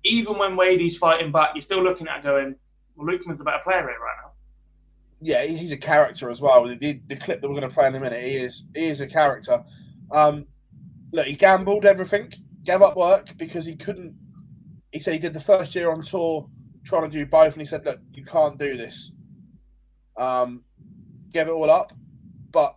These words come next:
Speaker 2: this year he has been sensational. And it, the interesting bit that he used James Wade's winning interview from the match play as motivation.
Speaker 1: Yeah, well, if you're gonna tease it like that, Phil, I ain't got a choice but to play it now.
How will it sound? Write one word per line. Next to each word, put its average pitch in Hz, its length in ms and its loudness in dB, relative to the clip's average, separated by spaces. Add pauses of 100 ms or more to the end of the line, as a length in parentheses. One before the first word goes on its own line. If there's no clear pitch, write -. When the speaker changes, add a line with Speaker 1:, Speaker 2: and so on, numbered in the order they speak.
(120)
Speaker 2:
this - 220 -10
year 147 160 -4
he 143 60 -6
has 143 100 -8
been 135 340 -10
sensational. 139 1200 -8
And 135 80 -14
it, 143 80 -16
the 165 200 -14
interesting 196 600 -2
bit 151 280 -4 (800)
that 147 120 -8
he 160 60 -6
used 202 480 -10
James 196 400 4
Wade's 185 520 -4 (160)
winning 190 400 -8
interview 175 520 -10
from 165 160 -12
the 170 80 -10
match 175 340 -10
play 139 140 0
as 143 140 -8
motivation. 147 840 0 (1700)
Speaker 1:
Yeah, 123 120 -20
well, 123 160 -8
if - 80 -20
you're 170 160 -6
gonna 151 140 -6
tease 147 300 -4
it 135 80 -8
like 127 160 -4
that, 127 220 -4
Phil, 127 120 -6
I 151 60 -2
ain't 151 80 -8
got 151 160 -4
a - 40 -14
choice 180 280 -2
but 135 200 -12
to 143 100 -16
play 127 340 -8
it 120 100 -14
now. 143 240 -6